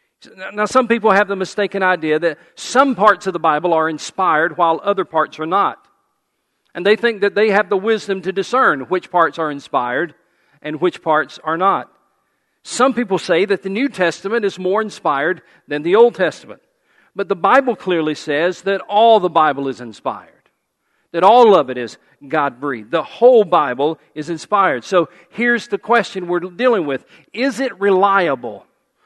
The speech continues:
And the bottom line is this. These scriptures are as reliable as God is, because they're God-breathed. Not some of it, but all of it. If God is the God of truth,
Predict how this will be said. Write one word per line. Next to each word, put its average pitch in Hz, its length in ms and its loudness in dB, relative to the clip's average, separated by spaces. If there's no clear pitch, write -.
And 151 100 -10
the 165 60 -6
bottom 220 320 2
line 220 240 2
is 208 160 -2
this. 160 520 -4
These 220 360 -2
scriptures 175 680 -4
are 175 240 2
as 196 400 0
reliable 190 800 4
as 170 200 -4
God 151 360 -2
is, 101 500 -18
because 127 280 -10
they're 123 100 -8
God-breathed. 107 800 -12
Not - 140 -20
some 160 300 -6
of 175 120 0
it, 190 140 -10
but 131 140 -8
all 120 240 -8
of 92 160 -18
it. 87 100 -20
If - 180 -14
God 175 280 2
is 185 160 -2
the 180 80 -4
God 190 180 2
of 190 140 -4
truth, 247 520 -2